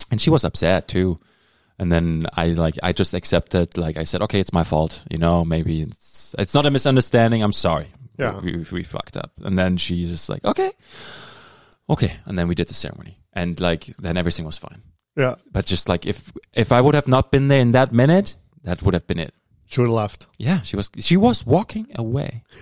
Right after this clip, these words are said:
Speaker 2: <laughs>
Speaker 1: So this is just like you getting up that mountain, and you just, you just made it,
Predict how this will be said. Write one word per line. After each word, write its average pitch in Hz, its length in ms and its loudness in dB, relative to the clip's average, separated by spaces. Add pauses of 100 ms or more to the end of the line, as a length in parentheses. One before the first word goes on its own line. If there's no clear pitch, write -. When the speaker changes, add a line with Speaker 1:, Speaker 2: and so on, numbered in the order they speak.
(180)
Speaker 2:
<laughs> - 40 4 (300)
Speaker 1:
So 101 180 2
this 110 160 4
is 127 100 0
just - 260 0
like 110 200 2
you 117 140 2
getting 113 300 4
up 110 140 0
that 104 180 4
mountain, 98 640 0 (500)
and 90 200 0
you 90 120 0
just, - 400 -8
you 87 120 -2
just 92 320 -2
made 87 220 -2
it, - 140 -10